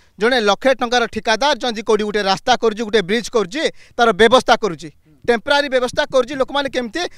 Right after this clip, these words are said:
ସହଜରେ ଯିବା ଆସିବା କରିବେ, ସେ କାମ କମ୍ପ୍ଲିଟ୍ ପର୍ଯ୍ୟନ୍ତ। ଗୋଟେ ପଚାଶ କୋଟି ଟଙ୍କାର ବ୍ୟବସ୍ଥା ହବ, ସେ କାମ ନ ସରୁଣୁ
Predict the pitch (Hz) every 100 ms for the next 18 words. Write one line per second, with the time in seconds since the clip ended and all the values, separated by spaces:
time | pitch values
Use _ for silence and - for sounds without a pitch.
0 | - - 240 254 277 214 226 254 262 277
1 | 247 262 302 269 269 247 277 269 - 285
2 | 247 311 277 190 131 _ 180 160 _ _
3 | _ 170 226 - 240 - 302 - 302 285
4 | 294 294 311 294 262 277 - 277 165 185
5 | - - - _ _ - 196 196 - -
6 | 233 247 311 294 285 - 302 254